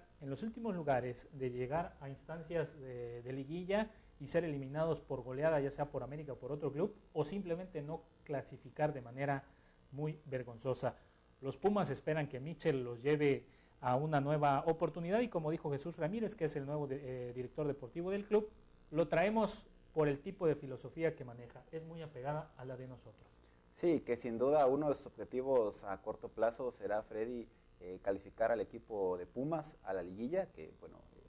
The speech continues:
Speaker 2: fueron los grandes ausentes junto con Chivas también en ese torneo,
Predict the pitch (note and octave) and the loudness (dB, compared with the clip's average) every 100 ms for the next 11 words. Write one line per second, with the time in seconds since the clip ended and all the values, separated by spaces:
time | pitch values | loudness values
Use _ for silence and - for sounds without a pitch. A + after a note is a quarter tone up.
0 | - A2+ A#2 G2 F#2 A2 C3 A#2+ G2 F#2+ | -4 0 2 0 2 2 2 -2 -6 -12
1 | G#2+ A2 B2 - F#2 F#2 F#2 - A#2+ A2 | -14 -14 -16 -14 -16 -16 -16 -6 -2 -2
2 | - G2+ G#2 G2+ - G2+ G2 A2 D#3+ | -4 -16 -14 -16 -16 -14 -10 -6 -6